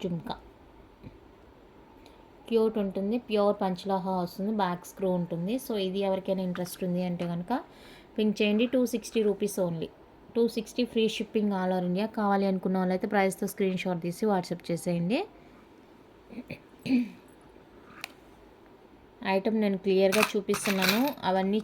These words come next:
చూసి ఓకే అనుకుంటేనే బుక్ చేసుకోండి. మళ్ళీ మేము అలా ఉంటుంది అనుకున్నాము, ఇలా ఉంటుంది అనుకుంటున్నాము అని మాత్రం ఏ కంప్లైంట్స్ రాకూడదండి, దయచేసి అర్థం చేసుకోండి. And నెక్స్ట్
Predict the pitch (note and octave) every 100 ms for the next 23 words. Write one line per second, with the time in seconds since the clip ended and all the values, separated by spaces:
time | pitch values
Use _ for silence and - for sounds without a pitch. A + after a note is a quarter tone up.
0 | A3 G#3 G3+ - A#3 G3+ F#3+ G#3 G3+ F#3
1 | F#3+ F#3 F#3+ G#3 F#3 E3+ F#3+ F#3 - F3
2 | G3 G3 F3+ G3 G3 F#3 F3 F3+ F#3+ F#3+
3 | F3+ F3+ F3+ F3+ F3+ F3+ F3+ F3+ F3+ F#3
4 | F3+ F3 F3 E3+ E3+ - F#3+ F3+ F3 F3
5 | F3 G3 G3+ - - - - F3 F#3 F#3+
6 | F3+ F3+ A3 B3+ B3+ - G3 G#3 G3+ F#3+
7 | F#3 F#3+ F#3+ F#3 A#3 G#3 E3+ D#3+ E3+ D#3+
8 | E3+ E3 F3 A#3 G#3+ F3 E3+ F3+ F3 -
9 | A3+ D4 F#4 G3+ E3+ F#3 F3+ F3+ F3 -
10 | F3 G3 D#4+ - - - - - - -
11 | - - - - - - F#3+ F3 F#3+ -
12 | - -